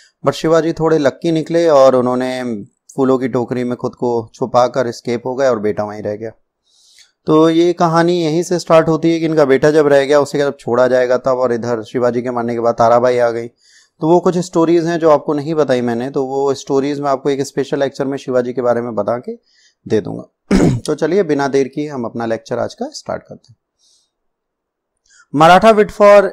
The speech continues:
इंडियन एम्पायर में आपको ये बता दूं कि मॉडर्न इंडिया जब स्टार्ट होती है तो सारी डायनेस्टीज में सिर्फ एक डायनेस्टी होती है मराठा, जो मुगल्स के बाद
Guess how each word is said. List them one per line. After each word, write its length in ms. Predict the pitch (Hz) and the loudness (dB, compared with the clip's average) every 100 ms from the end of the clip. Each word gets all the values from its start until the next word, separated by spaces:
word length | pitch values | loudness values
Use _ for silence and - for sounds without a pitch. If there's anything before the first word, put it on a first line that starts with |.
| 160 | 0
इंडियन 280 | 156 175 180 | 2 2 2
एम्पायर 360 | 170 170 170 | 4 4 4
में 120 | 175 | 2
आपको 220 | 170 165 165 | -2 -2 -2
ये 140 | 170 | -2
बता 260 | 165 151 135 | 0 0 0
दूं 180 | 151 | -2
कि 100 | 156 | -4
मॉडर्न 380 | 156 143 143 170 | -4 -2 -4 -4
इंडिया 300 | 170 151 151 | -4 -2 -2
जब 180 | 151 147 | -2 -6
स्टार्ट 380 | - 147 147 156 | -6 -2 -2 -2
होती 280 | 147 143 135 | -4 -4 -4
है 320 | 135 139 143 | -2 -2 -2
तो 360 | 147 151 156 151 | -4 -6 -6 -10
सारी 520 | - - 143 147 180 | -8 0 2 2 2
डायनेस्टीज 680 | 165 156 151 143 - 147 135 | 0 0 -4 -10 -10 -10 -10
में 180 | 147 147 | -10 -8
सिर्फ 220 | 160 156 _ | -10 -12 _
एक 180 | 160 170 | 0 2
डायनेस्टी 480 | 151 147 143 - 151 | 4 2 -2 -4 -2
होती 260 | 135 127 143 | -2 -2 -4
है 60 | |
मराठा, 680 | 131 120 120 120 127 135 _ _ _ _ - | -2 0 0 -2 -6 -10 _ _ _ _ -12
जो 120 | 147 | -8
मुगल्स 420 | 151 151 160 175 180 | -6 -2 0 -2 -4
के 140 | 180 | -2
बाद 400 | 147 139 139 | 2 2 0